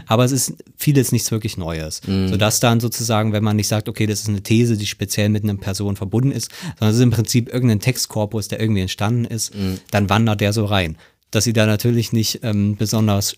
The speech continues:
Speaker 1: klug war, weil sie hätte das ja ein bisschen verfremden können und dann wäre es
Speaker 2: Mhm.
Speaker 1: nicht mehr so aufgetaucht. Ähm, dazu kommen wir noch.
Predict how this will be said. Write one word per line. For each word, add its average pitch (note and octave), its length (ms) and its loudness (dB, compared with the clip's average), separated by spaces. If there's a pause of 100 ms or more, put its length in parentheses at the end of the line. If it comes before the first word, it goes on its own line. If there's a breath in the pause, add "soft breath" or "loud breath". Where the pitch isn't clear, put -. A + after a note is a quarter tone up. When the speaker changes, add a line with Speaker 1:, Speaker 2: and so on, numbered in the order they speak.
Speaker 1:
klug - 320 0
war, F#2+ 200 0
weil G2 140 0
sie G#2 80 -2
hätte G#2+ 180 -6
das - 180 -6
ja G#2+ 60 -2
ein G2 60 0
bisschen G2+ 220 -2
verfremden A2+ 520 -2
können A#2 220 -4
und A#2+ 80 -2
dann F#2+ 120 -2
wäre A2+ 100 6
es F#2 100 0
Speaker 2:
Mhm. A#2 60 0
Speaker 1:
nicht - 100 -4
mehr F#2+ 140 0
so G2 80 -4
aufgetaucht. G2 720 -6 (440 loud breath)
Ähm, G2+ 460 2 (840 loud breath)
dazu G#2+ 280 -2
kommen A#2+ 180 0
wir F#2+ 120 2
noch. D#2+ 280 -8